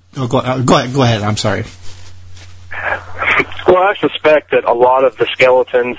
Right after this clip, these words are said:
Speaker 2: actually turned to dust when they were found. We have some of the, the field notes of some of the Smithsonian's excavating agents. It's the handwritten diary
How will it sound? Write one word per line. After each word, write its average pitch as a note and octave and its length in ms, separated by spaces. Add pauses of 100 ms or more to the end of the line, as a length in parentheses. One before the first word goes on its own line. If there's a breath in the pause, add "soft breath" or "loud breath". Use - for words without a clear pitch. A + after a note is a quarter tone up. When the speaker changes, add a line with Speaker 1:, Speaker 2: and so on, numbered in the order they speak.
Speaker 2:
actually A2+ 720 (840)
turned C3 240
to A#2 80
dust A2+ 300 (100)
when G#2+ 80
they G#2 120
were G2+ 100
found. G#2+ 500 (360 loud breath)
We D3 160
have C3+ 360 (1300)
some C3 180
of A2 140
the, G#2 320
the - 80
field C#3+ 400
notes G2+ 380
of - 80 (100)
some A#2+ 140
of G#2+ 80
the G#2 160
Smithsonian's A2 640
excavating G#2+ 640
agents. G#2 480 (720 loud breath)
It's - 180
the C#3+ 80
handwritten A#2+ 560
diary G#2+ 640